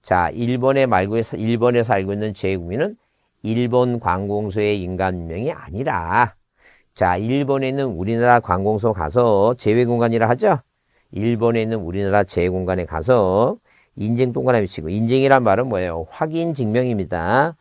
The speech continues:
확인 증명을 받았다는, 받음으로써 인감에 가름한다. 안 내도 된다. 이게 뭐만 받으면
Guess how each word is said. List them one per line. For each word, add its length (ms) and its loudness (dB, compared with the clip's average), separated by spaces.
확인 460 2
증명을 500 0
받았다는, 1000 0
받음으로써 1080 2
인감에 600 2
가름한다. 880 2
안 240 -6
내도 220 -4
된다. 600 0
이게 140 -8
뭐만 300 -2
받으면 500 -4